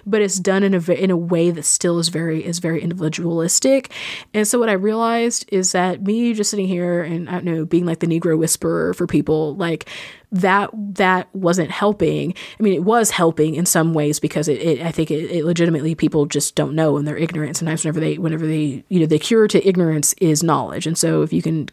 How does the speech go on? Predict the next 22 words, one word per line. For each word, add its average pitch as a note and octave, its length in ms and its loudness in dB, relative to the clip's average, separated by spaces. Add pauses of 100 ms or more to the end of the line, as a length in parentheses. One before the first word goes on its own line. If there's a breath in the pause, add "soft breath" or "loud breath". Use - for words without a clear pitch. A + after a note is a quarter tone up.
you, F#3 220 0
you G3+ 100 0
can E3 160 0
cure G3 260 4
people's D#3 320 -2
ignorance, D#3+ 460 -6 (540 loud breath)
but G#3 240 0
it A#3+ 100 0
was A3+ 160 -2
more, A#3 340 0
but G#3+ 140 -2
I G3+ 60 2
realized A3+ 400 0
that, F#3 180 -2
that, F3 140 -2
like, E3+ 140 -4
there's F3 180 0
more D#3+ 160 -2
to C3+ 180 -4
it - 140 -14
than - 140 -8
that, - 200 -14